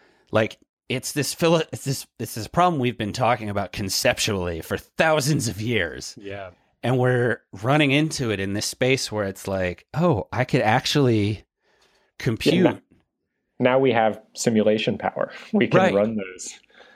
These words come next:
Speaker 1: And so we're
Speaker 3: jillions of
Speaker 1: actually, so we're, it's like, in the last one we were talking about planets, and we were having that, we were talking about, like, how they, astronauts on the moon redid that ex-, ex-,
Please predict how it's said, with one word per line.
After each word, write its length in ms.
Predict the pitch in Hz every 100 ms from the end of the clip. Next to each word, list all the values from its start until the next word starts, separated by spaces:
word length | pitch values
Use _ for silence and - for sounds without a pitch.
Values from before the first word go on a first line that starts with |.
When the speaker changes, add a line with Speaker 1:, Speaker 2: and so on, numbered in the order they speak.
| _ _ _ _ _ _
Speaker 1:
And 140 | - 101
so 120 | -
we're 80 | 147
Speaker 3:
jillions 60 | 143
of 60 |
Speaker 1:
actually, 320 | 147 - 160 -
so 180 | 165
we're, 100 | 147
it's 200 | 147 139
like, 240 | 151 143 - 139 - -
in 160 | 180 156
the 100 | 147
last 260 | 160 160
one 120 | 180
we 60 | 156
were 60 | 139
talking 220 | 151 151
about 240 | 135 117
planets, 560 | - 143 175 131 - -
and 100 | 131
we 140 | 127 127
were 60 |
having 240 | 127 127 120
that, 100 | -
we 60 |
were 60 | 131
talking 220 | 139 139
about, 260 | 120 113 -
like, 300 | 117 101 - _ _ 123 - -
how 240 | - 135 123
they, 500 | 113 113 113 110 87 _ _ _ _ _ _
astronauts 540 | 147 - 147 139 -
on 100 | 127
the 80 | 117
moon 600 | 107 143 139 104 101 98 -
redid 360 | 127 131 113 120
that 160 | 120 117
ex-, 180 | - 143 -
ex-, 340 | 101 -